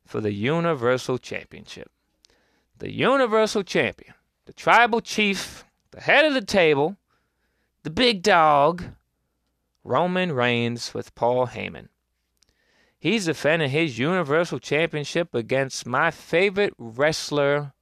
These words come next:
in the world, Finn Balor. But it's not this, it's not this smiling Finn Balor. It's not this badass leather jacket Finn Balor.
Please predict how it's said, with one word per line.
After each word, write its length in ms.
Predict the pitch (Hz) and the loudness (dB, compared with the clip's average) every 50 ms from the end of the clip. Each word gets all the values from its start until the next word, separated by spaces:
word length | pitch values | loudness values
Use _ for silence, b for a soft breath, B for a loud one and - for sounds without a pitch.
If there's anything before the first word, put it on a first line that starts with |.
| _ _ _ _ _ _ _ _ _ _ _ | _ _ _ _ _ _ _ _ _ _ _
in 160 | - 139 180 | -6 -4 -2
the 100 | 208 208 | -2 -2
world, 480 | 170 156 143 139 135 135 139 151 - - _ _ _ _ _ _ _ _ _ _ _ _ _ _ _ _ _ _ _ _ _ _ _ _ _ _ _ _ _ _ _ | 0 2 2 4 4 2 2 0 -4 -12 _ _ _ _ _ _ _ _ _ _ _ _ _ _ _ _ _ _ _ _ _ _ _ _ _ _ _ _ _ _ _
Finn 520 | _ - - - - 202 202 190 180 170 | _ -20 -6 -2 0 0 0 0 0 0
Balor. 420 | 151 151 160 170 170 160 131 113 | 2 4 4 4 4 4 2 2
But 120 | 107 107 127 | 2 0 0
it's 120 | - - | 0 0
not 180 | 254 269 285 240 | 0 0 0 0
this, 280 | 254 240 208 - - - _ _ _ _ | -2 -4 -4 -6 -10 -14 _ _ _ _
it's 100 | - - | -6 0
not 180 | 349 302 285 226 | 0 0 2 2
this 160 | 233 208 175 | 0 -2 -2
smiling 640 | - - - - 175 165 160 156 156 156 147 143 | -2 -4 -2 0 2 4 4 4 4 4 2 0
Finn 280 | 139 - - 151 139 131 | -2 -2 -2 -2 -2 0
Balor. 340 | 120 123 120 113 120 147 208 | 2 2 4 4 4 2 0
It's 120 | 233 - | 0 0
not 180 | - 180 165 - | -2 -2 -2 -2
this 200 | 156 143 120 - | -4 -4 -4 -4
badass 680 | - - 131 127 135 131 127 123 127 127 127 127 - | 0 2 4 4 6 4 4 4 4 4 2 2 2
leather 220 | 127 127 127 123 | 0 0 0 0
jacket 480 | 110 101 117 123 120 160 202 - - - | -4 -2 0 2 2 2 0 0 -4 -4
Finn 240 | - - 110 110 107 | -4 -6 -6 -4 -4
Balor. 400 | 110 107 104 107 110 113 123 | -4 -4 -4 -2 -2 -4 -6